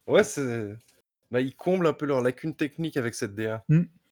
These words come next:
Speaker 2: Et donc, c'est, c'est une, c'est une assez bonne gueule. En plus, tu fais très vite le mode, heu, personnalisation de ton personnage au début. Ça, c'est cool parce que moi, je supporte pas, en fait, de passer cinquante minutes dans un mode de personnalisation parce qu'il y a un milliard de trucs différents à changer.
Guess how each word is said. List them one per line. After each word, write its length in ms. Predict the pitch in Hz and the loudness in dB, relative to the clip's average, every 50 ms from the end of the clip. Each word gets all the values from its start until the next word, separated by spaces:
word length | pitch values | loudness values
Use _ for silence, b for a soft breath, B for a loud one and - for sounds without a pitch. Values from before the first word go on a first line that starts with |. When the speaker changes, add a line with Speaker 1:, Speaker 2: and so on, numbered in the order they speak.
| _ _ - | _ _ 0
Speaker 2:
Et 60 | 127 | 2
donc, 160 | 117 127 123 | 4 4 4
c'est, 220 | - - 131 131 127 | 4 6 6 6 8
c'est 120 | - 143 | 6 4
une, 120 | 143 143 | 4 4
c'est 140 | 139 - 170 | 2 2 0
une 260 | 165 139 139 143 151 | 0 0 0 0 0
assez 140 | 165 - 202 | 2 4 6
bonne 180 | 185 185 180 160 | 6 6 8 10
gueule. 100 | 165 208 | 10 10
En 80 | 220 | 10
plus, 140 | 170 185 175 | 8 4 0
tu 100 | - - | -2 0
fais 140 | 147 - 156 | 4 4 4
très 160 | - - 180 | 6 6 4
vite 160 | 190 190 - | 4 4 4
le 80 | 180 165 | 4 6
mode, 200 | 165 175 170 151 156 | 6 6 8 8 8
heu, 340 | 151 147 147 143 143 143 135 | 10 10 10 8 6 4 4
personnalisation 520 | 131 151 - 165 156 151 147 147 - 170 | 2 2 4 4 4 6 6 6 6 4
de 20 | 151 | 2
ton 120 | 156 147 | 4 2
personnage 360 | 139 139 - 156 151 147 135 | 2 2 2 4 2 4 4
au 40 | 139 | 4
début. 300 | 139 143 147 175 214 220 B B B B B _ _ - | 4 6 6 6 4 4 B B B B B _ _ 2
Ça, 100 | - 160 | 2 4
c'est 120 | - 175 151 | 6 6 6
cool 140 | 220 220 | 6 6
parce 160 | 190 175 - - | 6 6 6 6
que 60 | 147 | 6
moi, 180 | 147 165 175 | 6 8 6
je 120 | 143 139 143 | 6 6 4
supporte 340 | 131 - 180 165 170 151 - | 2 2 2 2 2 4 4
pas, 60 | 170 | 4
en 60 | 151 | 4
fait, 80 | 170 147 | 4 6
de 100 | 135 127 | 4 6
passer 280 | - 131 - - 143 | 4 4 2 2 0
cinquante 260 | - 156 127 151 127 | 2 2 2 4 4
minutes 180 | 135 147 151 139 | 6 6 6 6
dans 140 | 131 120 123 | 6 6 8
un 20 | 127 | 8
mode 120 | 131 127 | 8 6
de 60 | 127 | 6
personnalisation 520 | - 131 - - 135 127 123 120 - 151 139 | 4 4 4 4 4 6 6 4 4 2 2
parce 140 | 123 - | 2 0
qu'il 120 | - 131 123 | 2 2 0
y 20 | |
a 80 | 117 - | 2 2
un 100 | 151 156 | 4 8
milliard 280 | 156 156 151 156 143 139 | 8 10 10 8 8 6
de 80 | 139 | 2
trucs 160 | 123 - 135 131 | 2 2 2 2
différents 280 | 127 - 151 139 139 | 2 4 4 6 6
à 40 | 135 | 4
changer. 360 | - 139 127 123 143 156 151 | 4 4 4 6 6 6 6